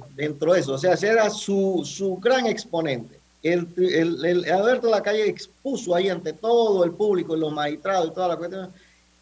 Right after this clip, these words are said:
que la, él, en toda la experiencia política que existía, eh, consideraba, aún con su deficiencia, que era mejor tener un financiamiento público para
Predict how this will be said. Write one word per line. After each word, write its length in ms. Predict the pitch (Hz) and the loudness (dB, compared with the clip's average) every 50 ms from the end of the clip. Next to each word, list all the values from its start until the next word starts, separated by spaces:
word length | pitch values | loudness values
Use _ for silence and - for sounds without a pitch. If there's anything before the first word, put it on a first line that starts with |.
| _ _ _ _ - | _ _ _ _ -10
que 400 | - 208 220 208 165 127 - - - - - | -2 2 4 4 4 4 0 -4 -12 -10 -4
la, 440 | 147 156 170 180 175 175 175 170 - - - - _ _ _ - | -2 0 2 4 4 4 4 2 -2 -8 -20 -20 _ _ _ 0
él, 440 | 196 226 220 185 147 120 107 113 - - - _ _ _ _ _ _ _ _ _ _ _ - | 4 4 6 6 4 2 0 -2 -8 -16 -20 _ _ _ _ _ _ _ _ _ _ _ -10
en 180 | 151 160 156 | -10 -10 -6
toda 260 | - 233 247 269 262 226 | 0 2 4 6 6 4
la 80 | 214 | 4
experiencia 720 | 190 - - - - 180 180 202 220 226 208 - 208 196 - | 2 0 -4 -8 -4 -4 -2 0 0 -2 -2 -2 -6 -6 -6
política 840 | - 165 165 175 185 180 175 151 143 139 139 127 139 147 143 143 - - | -6 -8 -6 -4 -4 -6 -6 -8 -10 -8 -4 -4 -4 -4 -4 -8 -10 -4
que 120 | 139 143 | -4 -4
existía, 640 | 143 143 - - 143 139 - - 196 190 180 147 139 | -4 -4 -8 -8 -10 -8 -8 -4 0 0 2 2 2
eh, 200 | 139 151 156 - - - _ _ _ _ _ _ _ _ _ _ _ _ _ _ _ _ _ _ _ _ _ _ _ _ _ - | -2 -4 -6 -10 -14 -20 _ _ _ _ _ _ _ _ _ _ _ _ _ _ _ _ _ _ _ _ _ _ _ _ _ 0
consideraba, 960 | 196 202 185 180 - - 190 190 185 196 202 226 220 175 135 120 - 127 - - - _ _ _ _ | 2 4 4 4 2 0 0 2 2 4 4 6 6 6 4 2 0 -2 -10 -16 -20 _ _ _ _
aún 320 | - 160 180 233 254 254 233 | 2 4 4 6 4 4 2
con 260 | - 220 214 202 185 | 0 -2 0 0 -2
su 320 | 185 - - 180 180 175 - - - _ _ - 127 | -2 -6 -6 -6 -6 -6 -6 -10 -20 _ _ -10 -2
deficiencia, 840 | 135 185 175 - 180 175 175 - 202 220 208 180 143 131 135 127 127 | 0 0 0 0 -2 -6 -6 -6 -2 0 0 0 0 0 -4 -6 -4
que 180 | - 180 196 226 | 0 2 4 6
era 160 | 233 233 214 | 6 6 4
mejor 540 | 196 185 170 170 175 196 180 151 131 123 - - _ _ _ - | 2 2 0 0 2 2 2 2 0 -2 -10 -16 _ _ _ -4
tener 400 | 175 170 180 202 196 160 135 139 - | -4 -2 0 0 0 0 -2 -4 -8
un 160 | - 170 180 180 | -8 -8 -8 -6
financiamiento 1160 | - 202 196 185 180 180 175 170 170 175 170 175 202 226 240 233 - - 202 185 - - - _ - | -4 -4 -2 0 0 0 0 -2 -2 -2 -2 0 0 -2 -2 -2 -4 -4 -6 -6 -6 -8 -12 _ -2
público 480 | 277 277 247 196 165 143 143 143 139 | 0 2 2 2 0 0 -2 -6 -6
para 400 | - - 151 151 151 151 151 - | -4 0 0 2 2 2 0 -2